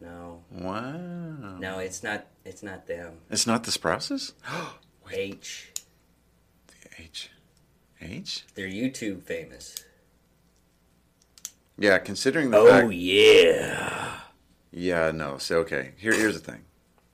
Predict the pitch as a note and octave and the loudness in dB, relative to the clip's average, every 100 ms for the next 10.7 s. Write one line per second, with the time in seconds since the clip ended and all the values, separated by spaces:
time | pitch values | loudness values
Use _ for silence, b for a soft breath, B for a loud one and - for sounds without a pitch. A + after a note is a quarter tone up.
0 | _ C#2+ C#2+ C#2 C#2+ - D2 C2 C2 C2 | _ -14 -8 -6 -6 -8 -14 -14 -12 -10
1 | C2+ C2+ C#2 - - A#1 - _ - E2 | -10 -12 -14 -14 -14 -16 -16 _ -14 -14
2 | - - A1+ - - _ _ _ - F#2 | -8 -4 -4 -4 -20 _ _ _ -4 0
3 | F2 E2 E2+ F2+ D#2+ D2 C#2 b b b | 2 0 -2 0 0 -2 -10 b b b
4 | b b - G2+ G#2 A2 F#2+ F#2+ F2+ F2 | b b -8 -4 0 0 2 0 2 -2
5 | - E2 D2+ C#2+ C#2 C#2 C2+ C2 B1 - | -2 -6 -8 -10 -10 -10 -10 -12 -16 -16
6 | - - b b b b b b b b | -16 -16 b b b b b b b b
7 | b _ _ _ - C3+ C3+ - D3+ C3+ | b _ _ _ -16 -14 -14 -14 -14 -16
8 | - - _ - C#4+ - - D#3 - - | -18 -20 _ -10 -10 -12 -10 -10 -10 -20
9 | - - _ A2 G2+ G#2+ G#2+ G#2+ - G2+ | -20 -20 _ -14 -8 -8 -2 0 4 4
10 | G2 D2+ E2+ F2 E2+ - B2+ | 2 -2 -6 -14 -14 -4 -2